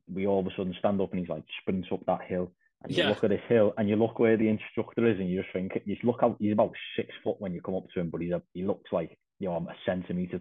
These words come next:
Speaker 1: tall how far away he is.
Speaker 2: Yeah, yeah, it's mental. And that's it, like, you can get lads, like,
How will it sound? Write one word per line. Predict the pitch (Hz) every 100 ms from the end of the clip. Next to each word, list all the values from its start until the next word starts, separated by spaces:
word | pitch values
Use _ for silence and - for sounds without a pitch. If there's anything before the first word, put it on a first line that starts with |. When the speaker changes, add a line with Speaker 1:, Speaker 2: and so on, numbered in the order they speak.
| -
Speaker 1:
tall | 87 87 92
how | 92 87
far | 85 87
away | 87 87
he | 87
is. | 90 98 - _ _ -
Speaker 2:
Yeah, | 127 101 - _ _ _ -
yeah, | 117
it's | 110 -
mental. | 127 127 120 113 _ _ -
And | 175
that's | 175 202
it, |
like, | 175 156
you | 170
can | 180
get | 196 180
lads, | 180 170 139
like, | 135